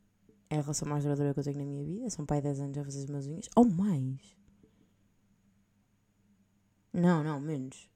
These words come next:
São <laughs> dez anos ou mais. Não, são menos. São pai uns oito. Pá, e nós, obvi-, ob-, obviamente já somos amigas. Ela conta a vida dela, eu conto a minha, contamos a vida dos outros. E é uma alegria. Tipo, aquilo é, imaginem, eu devia até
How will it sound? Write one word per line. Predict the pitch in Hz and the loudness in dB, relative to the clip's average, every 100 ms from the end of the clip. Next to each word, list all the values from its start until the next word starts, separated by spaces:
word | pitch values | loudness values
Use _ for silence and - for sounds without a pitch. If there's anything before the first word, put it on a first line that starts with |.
| - | -14
São | - 190 - 339 - | -2 0 10 10 10
<laughs> | - - 311 302 214 | 2 -2 -2 -4 2
dez | 302 202 | 4 4
anos | 220 | 2
ou | 311 | 2
mais. | 254 170 160 | 4 2 2
Não, | 156 147 | 0 -2
são | 135 170 | 0 -2
menos. | 151 131 | -2 -2
São | 151 | -2
pai | 160 | 0
uns | 160 156 | 0 -2
oito. | 156 185 196 - - - - - - - - - - _ _ - _ - | -4 -4 -8 -16 -18 -18 -20 -20 -20 -20 -20 -20 -20 _ _ -20 _ 8
Pá, | 269 | 8
e | 170 | 10
nós, | 170 175 160 - | 6 2 0 -4
obvi-, | - 180 160 - | 0 2 2 2
ob-, | 165 156 - | 2 0 4
obviamente | 220 196 135 180 170 180 | 8 8 10 8 8 4
já | 202 | 2
somos | 220 214 | 2 2
amigas. | 277 202 190 143 | 4 2 2 0
Ela | 139 135 | -2 -4
conta | 156 147 | -4 -4
a | 147 | -4
vida | 147 196 | -2 0
dela, | 180 202 | 0 -2
eu | |
conto | - 147 | -4 -4
a | 165 | -2
minha, | 160 196 | -2 -2
contamos | 202 156 143 143 | -2 -2 0 0
a | |
vida | 139 139 | 0 -2
dos | 135 127 | -4 2
outros. | 175 262 - - - _ - | 4 4 0 -6 -8 _ -8
E | 147 | -4
é | |
uma | 147 | 2
alegria. | 165 247 320 170 170 | 4 6 6 6 4
Tipo, | - 139 - - | 0 -6 -4 -6
aquilo | 151 - 170 190 214 | -6 -4 -2 -2 -2
é, | - 196 214 262 _ _ _ _ _ _ _ _ _ _ _ | 0 -2 -2 -8 _ _ _ _ _ _ _ _ _ _ _
imaginem, | - 208 214 202 208 151 147 156 | -2 -2 0 -2 -2 -4 -4 -2
eu | 190 226 | 2 4
devia | 196 151 202 202 | 2 -2 2 4
até | 185 - 170 175 | 2 2 0 0